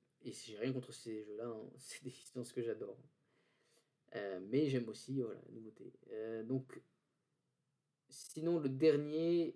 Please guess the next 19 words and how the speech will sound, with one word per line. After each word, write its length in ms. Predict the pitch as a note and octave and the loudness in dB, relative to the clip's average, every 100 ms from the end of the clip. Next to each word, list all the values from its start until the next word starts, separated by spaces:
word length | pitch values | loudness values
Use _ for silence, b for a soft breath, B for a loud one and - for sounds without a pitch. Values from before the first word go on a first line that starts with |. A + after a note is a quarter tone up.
| B2 | 4
euh, 400 | A#2+ A#2 A2 G2+ | 6 8 6 0
donc 180 | A2 A2 | -4 -8
j'ai, 240 | A#2 A#2 | -6 -6
que 160 | A#2 A2+ | -8 -14
j'ai 160 | A2+ | -14
listé, 380 | G#2+ A2+ - D3+ | -14 -18 -4 -2
c'est 260 | C#3 C3+ - | 0 -4 0
Hotel 320 | D#3+ E3 F#3 | 4 6 6
Barcelona. 600 | D3+ D#3+ - D#3 C#3 B2 | 8 4 6 2 2 0
Alors 240 | A2+ - B2 | -4 -4 0
là 80 | |
aussi, 200 | C3+ C3 | 0 0
je 60 | B2+ | -10
pense 160 | A2+ - | -10 -16
que 60 | |
c'est 80 | A2 | -16
un 160 | G#2 G#2 | -16 -14
jeu, 260 | A2+ A#2+ | -8 -6
euh, 40 | G#2+ | -6